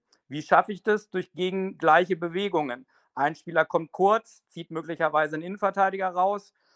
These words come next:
und, äh, zwei Spieler gehen dahinter durch einen entsprechenden Tiefgang in die Schnittstellen. Drittens brau-, musst du gerade auch, ähm, gegen diesen, ja,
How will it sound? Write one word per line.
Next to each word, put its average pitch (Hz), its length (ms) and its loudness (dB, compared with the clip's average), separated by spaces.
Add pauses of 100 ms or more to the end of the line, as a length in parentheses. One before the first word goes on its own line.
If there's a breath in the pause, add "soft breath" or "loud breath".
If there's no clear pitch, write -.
und, 170 360 -6
äh, 165 300 -2
zwei 156 300 -2
Spieler 170 500 -4
gehen 160 240 -8
dahinter 175 720 0
durch 147 260 -12
einen 165 80 -12
entsprechenden 160 540 -6
Tiefgang 185 720 2 (340 soft breath)
in 175 200 4
die 170 80 -2
Schnittstellen. 127 720 0 (540)
Drittens 214 480 4 (380)
brau-, 156 380 4
musst 170 300 -8
du 190 220 -4 (120)
gerade 160 420 2
auch, 185 360 0
ähm, 160 640 -10
gegen 165 320 -4
diesen, 160 600 2 (400 soft breath)
ja, 139 360 6